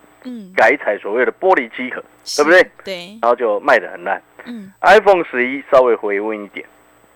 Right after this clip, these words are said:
Speaker 2: 啊，但是也没好到哪里去。
Speaker 1: <laughs> 是。
Speaker 2: iPhone 十二之前我预告过，iPhone 十二会卖得比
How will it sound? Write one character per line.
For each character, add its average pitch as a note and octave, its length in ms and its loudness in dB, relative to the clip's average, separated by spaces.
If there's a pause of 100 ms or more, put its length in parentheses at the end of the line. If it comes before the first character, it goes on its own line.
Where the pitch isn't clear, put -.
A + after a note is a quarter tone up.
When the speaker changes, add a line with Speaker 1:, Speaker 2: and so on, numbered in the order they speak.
(180)
Speaker 2:
啊， G2 240 -2
但 C3+ 200 2
是 A2+ 140 -10
也 F#2+ 100 -8
没 F#2+ 140 -8
好 F2+ 200 -8
到 G#2 140 -2
哪 F#2 100 -6
里 E2+ 80 -10
去。 F2+ 160 -12 (160)
Speaker 1:
<laughs> - 160 -20
是。 - 360 -14
Speaker 2:
iPhone G#3+ 440 4
十 C3+ 160 -4
二 D3 300 6 (100)
之 D3+ 100 -4
前 B2 160 -2
我 G2 120 -8
预 B2 140 -8
告 A2+ 180 2
过， G#2 240 -6 (100)
iPhone E3 380 0
十 A#2 160 -4
二 A#2 100 2
会 C3 80 -4
卖 C#3 220 0
得 G#2+ 100 -2
比 F#2 140 -18